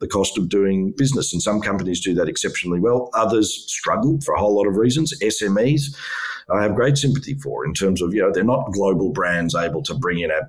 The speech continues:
you know, head of sustainability and do X, Y, Z. So it, it is a challenge, but it does need this sort of system redesign approach, a new way of thinking. Otherwise, we're just gonna be,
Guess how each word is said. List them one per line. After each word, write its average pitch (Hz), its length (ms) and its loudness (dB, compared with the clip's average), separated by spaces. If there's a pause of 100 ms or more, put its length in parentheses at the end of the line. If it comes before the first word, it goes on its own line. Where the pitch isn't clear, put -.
you 92 120 0
know, 80 200 0
head 85 180 -2
of - 80 -4
sustainability 82 840 -2
and 78 120 -6
do 82 360 -2
X, - 220 -6
Y, 76 180 0
Z. 71 300 -4
So 90 240 0 (160)
it, 92 240 -2
it 101 180 2
is 113 120 2
a 117 80 -6
challenge, 113 480 -2
but 90 100 -2
it 82 220 -6
does 104 320 0
need 95 320 0
this 85 160 -4
sort 87 100 -6
of 82 160 -4 (260)
system 98 640 -2
redesign 87 640 0
approach, 85 380 -2
a 82 60 2
new 95 360 2
way 82 240 2
of 71 120 -2
thinking. 87 500 -2 (260)
Otherwise, 113 360 2
we're 87 80 -2
just 90 200 -4
gonna 73 140 -2
be, 69 160 0